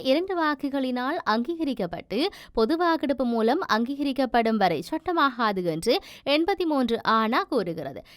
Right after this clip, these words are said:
இதன்படி ஜனாதிபதியின் பதவிக்காலத்தை நீடிப்பதற்கு அரசியலமைப்பு திருத்தம் மேற்கொள்ள சர்வஜன வாக்கெடுப்பு அவசியம் என அரசியலமைப்பில்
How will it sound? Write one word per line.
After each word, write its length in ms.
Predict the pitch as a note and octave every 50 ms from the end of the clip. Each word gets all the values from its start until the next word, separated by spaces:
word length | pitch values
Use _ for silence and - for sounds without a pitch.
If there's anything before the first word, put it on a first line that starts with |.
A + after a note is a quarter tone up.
| - -
இதன்படி 520 | B3 C4 C4+ G4 G#4+ A4 G#4 F#4+ D4+ D#4+ D#4+ E4+ F4+ F4+ D#4
ஜனாதிபதியின் 1000 | A3+ A#3 A3 A3 A#3+ C#4+ F4+ G4+ F#4+ F#4+ - F4+ D#4+ C4+ D4 C#4+ C4 C#4 C#4+ C#4+ D#4 B3 G3+
பதவிக்காலத்தை 720 | - G#3+ G#3 A#3 A#3+ D#4 D#4 - D4+ D4 C#4+ C#4 C#4 C4+
நீடிப்பதற்கு 640 | B3 A3+ A3+ A3 A3+ A3 - G#3+ G3+ G#3 G3+ - B3+ D4+ F4 -
அரசியலமைப்பு 720 | - F#3 F#3+ G3+ G3+ - C#4+ D4+ D4+ C#4+ C#4 B3+ - A#3
திருத்தம் 420 | G#3 G#3+ G3 G3 G3 - G#3 A3 G#3+
மேற்கொள்ள 560 | G#3 G#3+ G#3 - - F#3 D#3 A#2 - F3+ B3+ - - - - - -
சர்வஜன 500 | - - E4+ F#4 F#4+ F4 G4 F#4 F#4+ E4+
வாக்கெடுப்பு 500 | F4 E4+ E4 D#4+ - D4+ C#4 C#4+ C#4+ D4
அவசியம் 540 | B3 G#3+ A#3 B3 B3 - B3 B3 B3 A#3 A3+
என 160 | A3+ A3+ A#3+ C#4 D#4 -
அரசியலமைப்பில் 920 | - G3+ G3 G#3 A3 G#3 - C4 C4 B3+ A#3 A3+ A3 G#3+ - C#4+ F4+ F4+